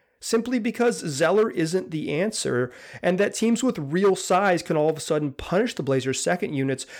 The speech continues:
that prefer to play smaller, since the player that they signed to let them play bigger proves not to be a viable option.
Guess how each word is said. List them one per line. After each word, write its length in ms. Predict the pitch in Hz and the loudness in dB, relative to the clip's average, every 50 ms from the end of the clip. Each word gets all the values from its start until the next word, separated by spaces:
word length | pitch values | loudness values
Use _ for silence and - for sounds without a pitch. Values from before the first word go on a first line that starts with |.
| - - | -6 0
that 160 | 185 185 - | 0 0 2
prefer 580 | - 190 180 - - - - 185 226 320 349 | 2 0 0 0 -4 0 2 4 4 4 4
to 140 | 311 - 226 | 0 -2 -4
play 240 | - - 127 123 127 | -4 -4 -4 -4 -4
smaller, 440 | - - 127 117 113 113 120 135 147 | -6 -4 -2 0 0 2 2 0 0
since 320 | 147 - 170 165 156 - - - - - - - | 0 0 -2 -2 -2 -4 -10 -14 -18 -12 -4 -4
the 80 | 175 | -2
player 220 | 131 - 170 175 165 | 0 2 2 4 4
that 120 | 165 165 | 2 2
they 120 | 139 147 139 | 2 2 0
signed 360 | - - 156 160 170 175 170 | 2 2 2 4 4 2 2
to 100 | - 127 | 0 -2
let 280 | 120 131 139 - - | 0 0 0 0 0
them 120 | 143 151 139 | -2 -2 -2
play 200 | 131 143 131 135 | 0 0 0 0
bigger 480 | 113 120 - 202 208 185 190 233 - _ _ _ _ _ _ _ _ _ _ _ _ _ _ _ _ - | 0 2 2 4 4 4 2 2 0 _ _ _ _ _ _ _ _ _ _ _ _ _ _ _ _ -10
proves 280 | - - 254 247 - 247 | -2 0 0 0 2 2
not 180 | 247 254 240 | 2 2 2
to 80 | - 226 | 0 0
be 160 | 202 240 254 | 0 0 0
a 60 | 262 | 0
viable 520 | 226 143 - 123 120 147 175 180 175 190 175 | 0 0 -2 -2 0 2 0 2 2 2 0
option. 440 | 175 208 277 311 - - - - | 2 0 0 -2 -4 -8 -8 -10